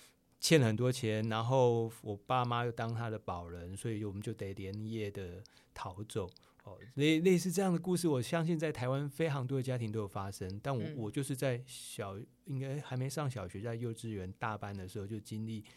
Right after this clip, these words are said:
Speaker 1: 所谓的家道中落吧，从每个孙子每个人都有一栋房子，到每个人都跑掉了的，
Speaker 2: <laughs>
Speaker 1: 的状态。所以你就会很清楚知道说，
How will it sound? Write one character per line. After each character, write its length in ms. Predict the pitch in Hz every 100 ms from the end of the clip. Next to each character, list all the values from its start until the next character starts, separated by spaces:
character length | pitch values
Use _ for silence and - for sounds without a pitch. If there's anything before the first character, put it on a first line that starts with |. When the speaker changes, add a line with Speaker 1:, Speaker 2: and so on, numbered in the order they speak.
| - _
Speaker 1:
所 160 | -
谓 100 | 107
的 220 | 104 101 95 -
家 280 | 120 110
道 180 | 117 113
中 240 | 101 104 107
落 160 | 104
吧， 180 | 95 90
从 200 | - 107
每 100 | 113
个 240 | 92 104 98 - -
孙 220 | - 123
子 140 | 120 104
每 140 | 95
个 100 | 98
人 80 | 107
都 80 | 113
有 80 |
一 40 | 95
栋 160 | 110
房 260 | 104 95 95
子， 140 | 98
到 220 | 90 110 98 - - - _ _
每 140 | - 98
个 80 | 98
人 80 |
都 100 | 98 113
跑 220 | - 90
掉 340 | - 135 127
了 220 | 143 139 - - 180 - - -
的， 180 | 123 117
Speaker 2:
<laughs> 40 | -
Speaker 1:
的 80 | 117
状 280 | 156 139
态。 220 | 127 139 123
所 160 | 214
以 40 | 202
你 120 | 135
就 160 | 185
会 240 | 196 208 185
很 180 | 120 107
清 240 | - 190
楚 160 | 180 101
知 140 | 123
道 180 | 143 139
说， 280 | 127 131